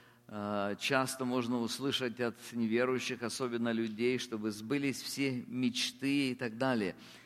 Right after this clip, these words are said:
И все было бы хорошо, если бы не одна проблема. Проблема, связанная с тем, что наши пожелания часто не исполняются,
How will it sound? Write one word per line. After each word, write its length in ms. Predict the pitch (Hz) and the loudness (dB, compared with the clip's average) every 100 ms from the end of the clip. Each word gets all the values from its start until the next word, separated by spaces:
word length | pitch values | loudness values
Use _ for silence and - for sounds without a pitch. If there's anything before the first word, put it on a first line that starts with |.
| - | -18
И 80 | - | -8
все 220 | 127 226 | 0 4
было 240 | 214 208 208 | 8 8 8
бы 120 | 180 | 4
хорошо, 420 | - 175 175 196 | 4 4 4 6
если 280 | 175 165 165 | 6 6 4
бы 140 | 160 | 2
не 100 | 156 | 4
одна 300 | 139 131 139 | 4 4 2
проблема. 480 | 127 135 120 113 78 - - - _ - - - - - _ _ | 2 0 2 0 -2 -10 -20 -20 _ -20 -20 -20 -20 -20 _ _
Проблема, 580 | - 123 120 147 165 165 | -2 0 4 4 4 2
связанная 720 | - 139 147 151 135 139 127 | 0 2 4 4 0 2 2
с 80 | 127 | 0
тем, 200 | 127 151 | -2 -4
что 220 | 135 - | -4 -4
наши 480 | 123 131 127 139 120 - | 0 0 0 -4 -4 -2
пожелания 760 | 127 117 131 135 139 131 117 | -2 2 4 6 4 2 0
часто 520 | 104 139 123 - 120 | 0 0 0 -2 -2
не 160 | 110 107 | 0 -2
исполняются, 800 | 107 110 113 151 190 175 180 165 | -2 -4 0 2 2 0 -2 -2